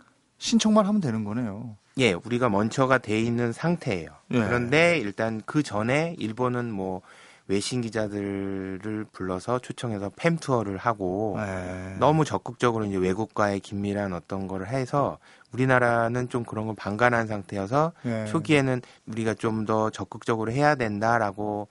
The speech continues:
Speaker 2: 주장했고 지금은 이제 어느 정도
Speaker 1: 네.
Speaker 2: 궤도에 오른 상태인 것 같습니다.
Speaker 1: 어, 그러면은 어떻게 보십니까? 일본의 아마, 우리의 제주 해녀 어느 하나만 올라가는 건가요?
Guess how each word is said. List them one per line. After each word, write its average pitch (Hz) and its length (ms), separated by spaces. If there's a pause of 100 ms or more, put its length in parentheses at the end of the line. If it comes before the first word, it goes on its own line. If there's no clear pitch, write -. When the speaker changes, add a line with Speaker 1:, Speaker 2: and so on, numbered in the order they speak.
(140)
Speaker 2:
주장했고 120 960
지금은 139 380
이제 104 100
어느 101 180
정도 104 480 (140)
Speaker 1:
네. 120 160 (140)
Speaker 2:
궤도에 110 360
오른 95 320
상태인 110 460
것 92 80
같습니다. 87 240
Speaker 1:
어, 95 480 (100)
그러면은 170 600
어떻게 147 340
보십니까? 107 680 (160)
일본의 131 800
아마, 113 360 (720)
우리의 123 600 (260)
제주 120 320
해녀 113 400 (160)
어느 151 200
하나만 220 920 (400)
올라가는 131 760
건가요? 117 420